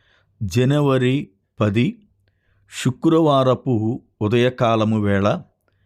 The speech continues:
దేవుని వాక్యము వింటున్న మీ అందరికీ దైవజనునిగా నా హృదయపూర్వకమైన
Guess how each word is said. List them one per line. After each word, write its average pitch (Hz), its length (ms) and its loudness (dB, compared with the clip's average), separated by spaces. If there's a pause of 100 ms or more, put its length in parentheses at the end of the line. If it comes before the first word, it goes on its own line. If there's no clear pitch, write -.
(460)
దేవుని 156 720 2
వాక్యము 131 680 -2
వింటున్న 110 640 0 (340)
మీ 107 300 0
అందరికీ 110 720 0 (720)
దైవజనునిగా 127 1200 0 (420)
నా 110 180 2
హృదయపూర్వకమైన 110 1400 0